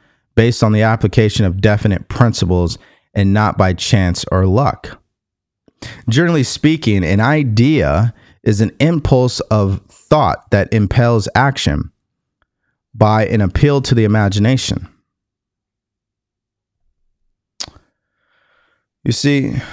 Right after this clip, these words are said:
he goes on to say even before this that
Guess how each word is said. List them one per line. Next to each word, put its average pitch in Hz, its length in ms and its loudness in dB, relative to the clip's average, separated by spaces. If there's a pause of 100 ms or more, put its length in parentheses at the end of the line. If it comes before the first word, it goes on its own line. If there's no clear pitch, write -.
(200)
he 143 120 2
goes 135 220 0
on 151 140 0
to 123 40 2
say 123 220 0
even 117 300 0
before 160 440 -2
this 92 460 -2 (2750)
that 127 580 0